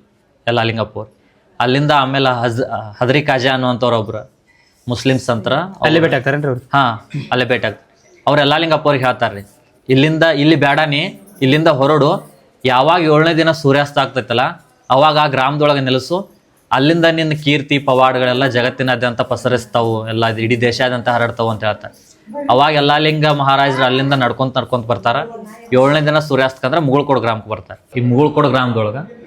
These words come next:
Speaker 1: ಬೀರಲಿಂಗೇಶ್ವರ ದೇವಸ್ಥಾನ ಅಂತ ಒಂದ್ ದೇವಸ್ಥಾನ, ಅಲ್ಲಿ ಕೂತಿರ್ತಾರೆ ಅವ್ರು ಫಸ್ಟಿಗೆ ಬಂದಾಗ. ಅಲ್ಲಿ ನೆಲ ಬಿಟ್ಟು ಮೂರ್ ಅಡಿ ಅಂತರದೊಳಗೂ ತಪಸ್ ಮಾಡ್ತಿರ್ತಾರಂತ್ರ ಅವ್ರು. ಅಂದ್ರೆ ನೆಲದಿಂತ್ರ ಮ್ಯಾಗ
Speaker 2: ನೆಲದಾಗ ಏನ್ ಇರಂಗಿಲ್ಲ, ಸಪೋರ್ಟ್ ಏನ್
Speaker 1: ಇಲ್ಲ,
Speaker 2: ಇರಂಗಿಲ್ಲ.
Speaker 1: ಸಪೋರ್ಟ್ ಏನಿಲ್ರಿ.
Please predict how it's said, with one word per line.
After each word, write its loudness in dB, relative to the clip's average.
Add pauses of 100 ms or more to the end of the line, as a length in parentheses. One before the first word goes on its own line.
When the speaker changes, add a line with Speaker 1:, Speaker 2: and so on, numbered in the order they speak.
(240)
Speaker 1:
ಬೀರಲಿಂಗೇಶ್ವರ 2
ದೇವಸ್ಥಾನ 0
ಅಂತ -2
ಒಂದ್ -4
ದೇವಸ್ಥಾನ, -4 (640)
ಅಲ್ಲಿ 2
ಕೂತಿರ್ತಾರೆ -2
ಅವ್ರು -8
ಫಸ್ಟಿಗೆ -4
ಬಂದಾಗ. -2 (720)
ಅಲ್ಲಿ 4
ನೆಲ 4
ಬಿಟ್ಟು -2
ಮೂರ್ 4
ಅಡಿ 4
ಅಂತರದೊಳಗೂ 0
ತಪಸ್ -4
ಮಾಡ್ತಿರ್ತಾರಂತ್ರ -4
ಅವ್ರು. -12 (300)
ಅಂದ್ರೆ 2
ನೆಲದಿಂತ್ರ 2
ಮ್ಯಾಗ 0 (140)
Speaker 2:
ನೆಲದಾಗ 4
ಏನ್ 2
ಇರಂಗಿಲ್ಲ, 2
ಸಪೋರ್ಟ್ 2
ಏನ್ 4
Speaker 1:
ಇಲ್ಲ, 2
Speaker 2:
ಇರಂಗಿಲ್ಲ. 2
Speaker 1:
ಸಪೋರ್ಟ್ 2
ಏನಿಲ್ರಿ. 2